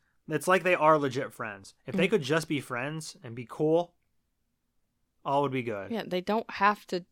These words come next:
Speaker 2: fucking kill the girl and turn her into one of them.
Speaker 1: No,
Speaker 2: They
Speaker 1: they
Speaker 2: could
Speaker 1: could
Speaker 2: just hang out.
Speaker 1: Mm-hmm.
Speaker 2: They could be buddies,
Speaker 1: This guy could
Speaker 2: pals,
Speaker 1: keep his
Speaker 2: amigos.
Speaker 1: fucking job. This guy could keep his fucking job.
Speaker 2: Yeah.
Speaker 1: Bring the little girl. She's happy. They're happy.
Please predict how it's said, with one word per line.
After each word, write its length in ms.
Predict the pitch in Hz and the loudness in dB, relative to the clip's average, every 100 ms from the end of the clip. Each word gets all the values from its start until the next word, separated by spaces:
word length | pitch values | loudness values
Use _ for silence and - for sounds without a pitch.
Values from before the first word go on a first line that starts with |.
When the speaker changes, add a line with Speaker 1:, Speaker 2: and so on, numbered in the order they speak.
| - | -18
Speaker 2:
fucking 300 | - 190 180 | -10 -8 -6
kill 180 | 175 202 | -2 0
the 80 | 180 | 0
girl 280 | 175 165 160 | 0 0 -2
and 160 | 170 | -4
turn 160 | 175 180 | -4 -4
her 100 | 180 | -4
into 280 | 170 190 190 | -4 -4 -4
one 180 | 160 160 | -6 -6
of 60 | 160 | -6
them. 280 | 151 156 - | -6 -8 -12
Speaker 1:
No, 360 | 175 175 170 | -6 -2 0
Speaker 2:
They 100 | 120 | 0
Speaker 1:
they 60 | 156 | 0
Speaker 2:
could 80 | 208 | 2
Speaker 1:
could 60 | 196 | 2
Speaker 2:
just 160 | 208 | 2
hang 200 | 208 190 | 0 0
out. 280 | 180 170 165 _ - | 2 4 2 _ -12
Speaker 1:
Mm-hmm. 340 | 175 196 240 254 | -8 -6 -6 -6
Speaker 2:
They 100 | 202 | -4
could 120 | 202 | -2
be 100 | 196 | -2
buddies, 460 | 202 170 180 170 180 - | 0 0 0 -2 -10 -8
Speaker 1:
This 100 | 139 | 2
guy 120 | 180 | 4
could 60 | 180 | 4
Speaker 2:
pals, 140 | 180 | 4
Speaker 1:
keep 160 | 156 165 | 0 -4
his 80 | 165 | 0
Speaker 2:
amigos. 420 | 180 185 165 170 | 2 4 4 2
Speaker 1:
fucking 80 | 135 | 0
job. 280 | 139 143 143 _ _ - | -4 -6 -12 _ _ -16
This 120 | 139 | -10
guy 140 | 147 | -8
could 100 | 135 | -8
keep 140 | 127 135 | -8 -8
his 100 | 139 | -8
fucking 300 | 147 143 147 | -8 -8 -8
job. 300 | 127 120 123 | -6 -4 -4
Speaker 2:
Yeah. 140 | 285 220 _ | -6 -10 _
Speaker 1:
Bring 180 | 135 147 | -6 -4
the 100 | 180 | -2
little 180 | 196 196 | -2 -2
girl. 440 | 165 156 156 156 _ | -2 -2 -2 -4 _
She's 300 | - 170 165 | -12 -6 -4
happy. 460 | 170 156 156 156 151 _ | -4 -4 -4 -8 -10 _
They're 240 | 127 131 131 | -4 -2 0
happy. 500 | 131 131 135 135 | -2 -4 -4 -8